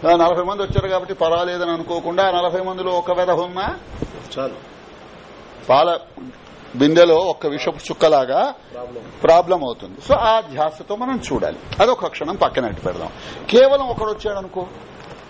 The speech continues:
Speaker 1: ఇద్దరు ముగ్గురు అబ్బాయిలు వచ్చారనుకో, మీకు అర్థమవుతుందా నేను చెప్పేది? అంటే కాలం దురదృష్టం కొద్దీ ఎలా తయారైందంటే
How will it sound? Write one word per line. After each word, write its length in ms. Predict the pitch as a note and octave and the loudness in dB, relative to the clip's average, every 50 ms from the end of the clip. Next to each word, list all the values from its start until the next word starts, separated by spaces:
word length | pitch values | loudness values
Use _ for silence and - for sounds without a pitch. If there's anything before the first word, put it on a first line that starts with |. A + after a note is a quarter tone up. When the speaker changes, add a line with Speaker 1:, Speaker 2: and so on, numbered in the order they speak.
| - - - - - - - - - - - - - - - - - - - - - - - - - - - - - - - - - - - - - - - | -20 -20 -20 -20 -20 -20 -20 -20 -20 -20 -20 -20 -20 -20 -20 -20 -20 -20 -20 -20 -20 -20 -20 -20 -20 -20 -20 -20 -20 -20 -20 -18 -18 -16 -14 -10 -6 -2 0
Speaker 1:
ఇద్దరు 240 | C#3+ E3 - G#3+ G3 | 0 6 6 4 4
ముగ్గురు 240 | G#3 G#3 F#3+ G3 F3+ | 4 0 2 4 4
అబ్బాయిలు 340 | F3+ F3 F3+ F3+ F3+ F3 F3 | 4 4 2 0 2 2 -2
వచ్చారనుకో, 640 | F3 - - F3 E3 E3 D#3+ D#3 - D#3 D#3 D#3+ - - - - - - - - - - - - - - - - - - - - - - - | -6 -2 -2 -2 -2 -2 -4 -8 -6 -6 -8 -8 -10 -18 -20 -20 -20 -20 -20 -20 -20 -20 -20 -20 -20 -20 -20 -20 -20 -20 -16 -2 -2 0 0
మీకు 160 | D3 B2+ C3+ | 4 4 4
అర్థమవుతుందా 500 | C3+ - - F#3+ F3+ - F#3 F#3+ F#3 F#3 | 4 4 2 -4 -4 -2 -2 -2 -2 -2
నేను 140 | F3+ F3 E3 | -2 -2 -2
చెప్పేది? 460 | D#3 E3+ - - F3+ F3 E3+ F3 E3+ - - - - - - | -4 -4 -4 -4 -4 -4 -4 -6 -8 -12 -16 -16 -14 -4 0
అంటే 560 | - F3+ F3+ C4 B3 G3+ C3+ B2+ E3 A3 D#4+ E4+ - - - - - - - - | 0 0 2 4 4 4 4 2 -2 -4 -6 -10 -14 -18 -20 -20 -20 -20 -14 -8
కాలం 580 | - F#3+ G#3 E3 G#3+ A3 G#3+ F#3 D#3+ E3+ F3+ F#3+ - - - - - - | -2 2 4 4 4 4 2 0 -2 -4 -6 -8 -10 -18 -20 -18 -8 0
దురదృష్టం 540 | A#2+ D3 D#3 D3+ E3 - - - A3 G3+ F#3 | 0 0 0 0 -4 -6 -2 0 0 0 2
కొద్దీ 220 | F3+ F#3 E3 D#3+ | 0 0 0 2
ఎలా 220 | C3+ A#2 B2+ D#3 E3+ | 2 2 2 2 0
తయారైందంటే 1000 | - E3 D3+ D3+ D3 C#3+ C#3 C3 B2+ A#2 G#2+ G2 - - C3 F#3 B3+ C4 A3 | 0 -2 -2 0 -2 -2 -4 -4 -4 -4 -4 -6 -4 -4 -2 -2 -2 -2 -4